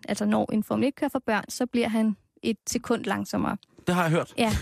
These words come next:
Speaker 1: Og jeg har sådan lidt på fornemmelsen, at hun gerne vil have nogle børn,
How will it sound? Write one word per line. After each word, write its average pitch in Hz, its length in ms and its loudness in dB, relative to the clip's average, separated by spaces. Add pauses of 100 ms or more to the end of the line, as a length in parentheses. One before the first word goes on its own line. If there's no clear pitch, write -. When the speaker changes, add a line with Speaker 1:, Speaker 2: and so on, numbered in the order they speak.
(500)
Speaker 1:
Og 233 100 2
jeg 247 100 2
har 285 160 2
sådan 285 140 0
lidt 262 140 2
på 277 100 -4
fornemmelsen, 247 560 -2
at 226 280 -4
hun 285 200 2
gerne 240 200 2
vil 262 100 2
have 254 100 2
nogle 262 160 2
børn, 247 280 -4